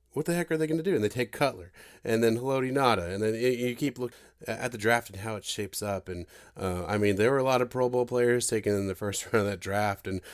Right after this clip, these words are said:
I remember all the hype around Vernon Davis from Maryland, of all places,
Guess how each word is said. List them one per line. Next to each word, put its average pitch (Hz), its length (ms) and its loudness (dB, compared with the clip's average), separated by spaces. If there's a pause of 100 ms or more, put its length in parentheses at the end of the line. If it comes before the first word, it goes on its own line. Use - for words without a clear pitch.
(180)
I - 40 -2
remember 107 320 4
all 110 300 4
the 110 160 0
hype 104 320 -2
around 95 360 -2
Vernon 120 360 4
Davis 104 400 2
from 92 220 -6
Maryland, 95 500 4
of 92 80 -8
all 92 140 -2
places, 90 540 -6